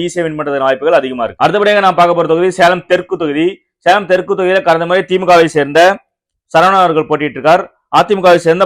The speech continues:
பாலசுப்ரமணியம் அவர்கள் போட்டிட்டு இருக்கார். கடந்த முறை அ தி மு கவை சேர்ந்த வேட்பாளர் வாங்கிய வாக்குகள் பாத்தீங்கன்னா தொண்ணூத்தி ஏழாயிரத்தி ஐநூத்தி ஆறு வாக்குகள் பெற்று வெற்றி பெற்றிருக்கிறார். அவரை எதிர்த்து போட்டிய தி மு க வேட்பாளர் எழுபத்தி நான்காயிரத்தி எட்நூத்தி தொண்ணூத்தி ஏழு வாக்குகள் பெற்று தோல்வி அடைந்திருக்கிறார். So தற்போதைய சூழல்ல சேலம் தெற்கு தொகுதிக்கு தேர்தல் வந்தா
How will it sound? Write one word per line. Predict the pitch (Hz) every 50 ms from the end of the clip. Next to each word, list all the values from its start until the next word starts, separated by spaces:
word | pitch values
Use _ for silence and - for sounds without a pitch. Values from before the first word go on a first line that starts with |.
| 165
பாலசுப்ரமணியம் | 165 175 180 160 160 160 170 180 180 175 170 165 156
அவர்கள் | 147 147 143 143 135 -
போட்டிட்டு | 147 139 143 127 127
இருக்கார். | 123 143 160 180 180 - _ _ _ _ -
கடந்த | 147 165 180 196
முறை | 202 196 180
அ | 190 190
தி | 202
மு | 190 185
கவை | 185 175 170 151
சேர்ந்த | 170 165 165 160
வேட்பாளர் | 160 160 160 160 160 151
வாங்கிய | 151 151 147 147
வாக்குகள் | 151 143 143 143 151 143 -
பாத்தீங்கன்னா | 139 131 135 135 139 151 175 196 196 _ _ _ _ _ _ -
தொண்ணூத்தி | 165 180 202 208 202
ஏழாயிரத்தி | 190 185 180 180 180 180 170
ஐநூத்தி | 170 180 185 170 180
ஆறு | 160 160 160
வாக்குகள் | 160 151 160 170 165
பெற்று | 165 165 170 156
வெற்றி | 156 165 175
பெற்றிருக்கிறார். | 165 151 151 143 127 143 156 175 185 185 - _ -
அவரை | 147 160 160 165
எதிர்த்து | 175 196 202 202 202 180
போட்டிய | 190 175 170 -
தி | 175 170
மு | 175 165
க | 160 151
வேட்பாளர் | 143 139 - - 135 135 156 180 185 - - _ _ _ _ - 143
எழுபத்தி | 170 196 196 196 190
நான்காயிரத்தி | 180 180 180 180 180 175 170 165 - 180 180 175
எட்நூத்தி | 170 165 190 175 170
தொண்ணூத்தி | 175 170 160 170
ஏழு | 160
வாக்குகள் | 165 165 160 160 165
பெற்று | 165 160 -
தோல்வி | 165 170 175 170
அடைந்திருக்கிறார். | 160 147 139 135 117 135 156 175 185 185 - _ _ _ _ _ _ -
So | 180 -
தற்போதைய | 220 - - 170 202 208 214 208 190 -
சூழல்ல | 190 190 185 180 170 160 160 175 185 190 185 - _ _ _ _ _ -
சேலம் | 170 180 190 185 - 180
தெற்கு | 185 185 - 202 180
தொகுதிக்கு | 180 170 160 151 151 - 160
தேர்தல் | 160 160 160 151 143
வந்தா | 143 143 160 170